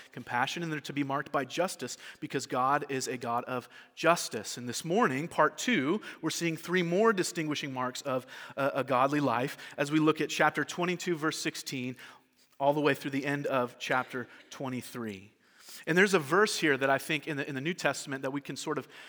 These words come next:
you know, hang our study on, that I think is really helpful for us to keep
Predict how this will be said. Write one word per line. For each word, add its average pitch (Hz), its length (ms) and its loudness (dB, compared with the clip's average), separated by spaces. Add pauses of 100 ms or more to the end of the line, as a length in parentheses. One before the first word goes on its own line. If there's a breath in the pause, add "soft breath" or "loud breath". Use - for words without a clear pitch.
(200 loud breath)
you 156 80 -6
know, 135 80 -2
hang 170 300 4
our 151 120 4
study 170 440 2
on, 120 280 -2
that 120 60 -6
I 117 40 -4
think 139 240 -8
is 123 160 -6
really 170 220 4
helpful 156 460 -2
for 147 200 -2
us 127 200 -4
to 123 80 -6
keep 143 360 -8